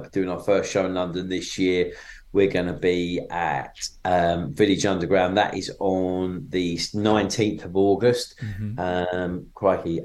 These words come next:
Speaker 1: apart from then on, I forget, I'm beginning to forget my dates, but
Speaker 2: <laughs>
Speaker 1: got some great music coming up throughout the summer. We'll be releasing the,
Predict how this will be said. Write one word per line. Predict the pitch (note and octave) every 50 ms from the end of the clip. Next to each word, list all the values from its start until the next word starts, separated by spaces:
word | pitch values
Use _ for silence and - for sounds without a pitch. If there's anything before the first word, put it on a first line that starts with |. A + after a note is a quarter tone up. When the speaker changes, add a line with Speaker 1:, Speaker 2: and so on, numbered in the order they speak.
| -
Speaker 1:
apart | - F2+ - - A2+ A2+ A#2 A#2+ -
from | - G2+ G2 G2 - - - - - - B2 A#2+ A2 A#2
then | A2+ B2 B2 B2 A#2
on, | A2 G2+ G2+ G#2+ G2+
I | -
forget, | - G2 G#2+ G#2+ G2+
I'm | G2+ G2+ - - - -
beginning | - A2 G#2+ A2+ G#2+
to | G2
forget | - - - A#2+ -
my | - F#2+
dates, | F#2+ - - G#2+ G2 F#2 - -
but | - A2+ G2+ - - - - - -
Speaker 2:
<laughs> | - C#3+ -
Speaker 1:
got | - D3 C#3
some | - C#3+
great | C#3+ C#3 B2+ A#2+
music | B2 B2 A#2+ A#2 A2 G#2+ - -
coming | A2+ A2 G#2 G#2
up | G#2 G2+ - -
throughout | - - - A2 G#2+ G#2 -
the | -
summer. | - - - A2 G#2 G2+ G2+ G2+
We'll | F#2+ G2 G2+
be | F#2+ - G#2 G2+ F#2 -
releasing | G#2 G2+ G#2 G#2 G2+ - G#2 F#2+ F#2
the, | F#2+ F#2+ -